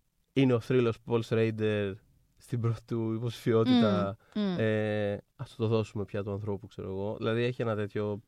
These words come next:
Speaker 1: και πηγαίνει, δίνει συνεντεύξεις, κάνει, δείχνει. Οπότε, δεν,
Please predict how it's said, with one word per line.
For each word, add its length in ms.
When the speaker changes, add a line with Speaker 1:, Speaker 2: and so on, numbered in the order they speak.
Speaker 1:
και 120
πηγαίνει, 840
δίνει 200
συνεντεύξεις, 640
κάνει, 200
δείχνει. 200
Οπότε, 260
δεν, 300